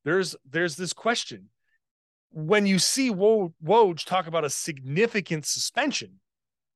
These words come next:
that means that he did something, potentially did something very bad. Adam Himmelsbach saying a likely suspension. So it's very likely that he's going to miss some portion of the preseason, regular season, whatever it is.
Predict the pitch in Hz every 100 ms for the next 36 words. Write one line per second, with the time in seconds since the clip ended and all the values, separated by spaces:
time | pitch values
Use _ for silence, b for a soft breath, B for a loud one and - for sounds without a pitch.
0 | _ _ _ _ _ 214 294 220 220 262
1 | 220 170 151 220 247 202 165 - 226 -
2 | 156 143 147 - 294 - 202 160 151 143
3 | 165 147 143 135 127 _ _ _ _ _
4 | _ 135 139 165 403 370 165 131 208 240
5 | 139 98 - _ _ _ _ _ _ _
6 | 185 269 247 247 294 185 196 190 - 208
7 | 202 202 208 180 240 247 165 127 - -
8 | - - - _ _ _ _ - 202 190
9 | 185 123 117 240 262 220 226 - 214 190
10 | 147 208 208 165 196 190 - 147 147 202
11 | 190 - - _ _ _ _ _ - -
12 | 214 208 - 226 247 - 165 175 147 160
13 | 156 139 - 196 190 214 196 180 175 196
14 | 202 165 196 170 160 196 180 180 220 160
15 | 139